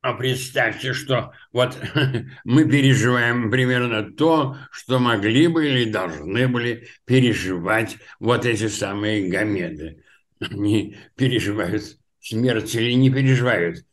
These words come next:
Переживают ли они больше возрождения, чем смерть?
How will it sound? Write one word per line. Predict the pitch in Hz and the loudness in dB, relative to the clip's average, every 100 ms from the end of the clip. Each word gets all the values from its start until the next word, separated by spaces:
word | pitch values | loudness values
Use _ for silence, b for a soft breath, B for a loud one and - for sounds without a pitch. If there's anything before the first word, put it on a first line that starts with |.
| _ - | _ -4
Переживают | 123 123 110 90 104 98 110 107 107 85 - _ | 0 0 0 -2 -4 0 2 2 0 -2 -10 _
ли | 107 131 | 0 2
они | 120 117 120 131 127 98 | 4 2 2 4 4 2
больше | 95 131 120 - 120 | 0 2 2 0 -4
возрождения, | 107 117 101 107 95 87 90 120 127 127 151 147 139 131 - _ | -4 -4 -2 -2 -4 -8 -6 -2 2 2 2 2 0 -2 -12 _
чем | - 135 113 | -6 -4 -4
смерть? | - 98 98 82 73 - - | -6 -8 -8 -8 -12 -20 -20